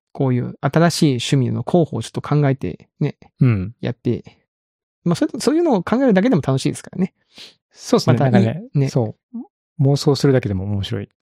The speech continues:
Speaker 1: はい。なんで、いいやつあったらおし-、教えてください。
Speaker 2: はい。
Speaker 1: はい。ぜひぜひ。はい。ごっちーさんありがとうございます。
Speaker 2: はい。
Speaker 1: お便り。はい。
Speaker 2: で、えーっと、僕が、
Speaker 1: はい。
Speaker 2: 本を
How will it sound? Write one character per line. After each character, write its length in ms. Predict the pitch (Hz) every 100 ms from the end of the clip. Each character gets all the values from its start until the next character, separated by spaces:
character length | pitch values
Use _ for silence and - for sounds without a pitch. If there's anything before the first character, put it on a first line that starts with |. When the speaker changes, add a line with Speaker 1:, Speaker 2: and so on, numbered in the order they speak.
| _ _ _ _
Speaker 1:
は 240 | - 135
い。 80 | 135 _ -
な 140 | 135
ん 40 |
で、 100 | 131 135 -
い 140 | 202
い 20 | 190
や 100 | 131
つ 80 |
あ 40 | 123
っ 40 |
た 80 | 117
ら 20 |
お 20 | 117
し-、 160 | 151
教 80 | - 139
え 60 | 160
て 80 |
く 60 | 151
だ 40 | 143
さ 140 | 123
い。 60 | -
Speaker 2:
は 200 | 104 92
い。 120 | 120 _ _ _
Speaker 1:
は 180 | 135 120
い。 80 | -
ぜ 120 | 135
ひ 120 | 123
ぜ 120 | 123
ひ。 240 | 110 123 - _ _ _ _ _ _ _ _ _
は 200 | - 139
い。 80 | 123 -
ご 80 | 131
っ 40 |
ち 100 | -
ー 40 |
さ 100 | 127
ん 20 | 131
あ 20 |
り 40 |
が 60 | 139
と 80 | 120
う 20 |
ご 40 |
ざ 120 | 113
い 40 | 120
ま 140 | 120
す。 160 | - 120
Speaker 2:
は 80 | 120
い。 20 |
Speaker 1:
お 80 | 147
便 180 | 120 120
り。 160 | - _
は 300 | - - -
い。 80 | - _ _ _ _ _ _ _
Speaker 2:
で、 240 | 143 170 _ _ -
え 320 | 147 131 127
ー 60 | 123
っ 40 | -
と、 80 | 110
僕 400 | 117 - - 143
が、 220 | 156 160 _ _ _ _ -
Speaker 1:
は 120 | 190 143
い。 80 | - 110
Speaker 2:
本 340 | - 196 110
を 140 | 92